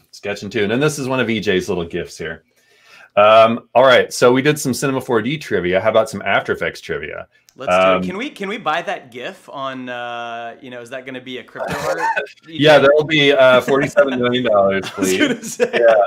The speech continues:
Speaker 2: you can buy that for forty-seven thousand dollars right now. <laughs>
Speaker 1: Uh, all right, this one's probably pretty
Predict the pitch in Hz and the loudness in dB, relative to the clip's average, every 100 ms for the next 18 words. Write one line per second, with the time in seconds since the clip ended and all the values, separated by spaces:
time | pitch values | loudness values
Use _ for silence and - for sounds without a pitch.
0 | - 147 180 202 233 190 165 170 147 147 | -2 -18 -12 -8 -8 -6 -2 -2 -2 -6
1 | 131 120 - 151 - 156 147 151 - 185 | -10 -14 -16 -18 -12 -4 -2 -2 -4 -4
2 | - - 127 147 151 170 - 123 131 143 | -2 -4 -2 -2 0 -2 0 -2 -6 -6
3 | 147 143 190 202 196 180 - - 156 _ | -6 -6 -10 -10 -10 -12 -12 -14 -18 _
4 | _ - _ _ _ - 120 127 127 147 | _ -20 _ _ _ 4 8 8 8 8
5 | 151 113 117 165 170 180 - 170 160 190 | 8 6 0 -2 0 -4 2 4 4 0
6 | 214 | -4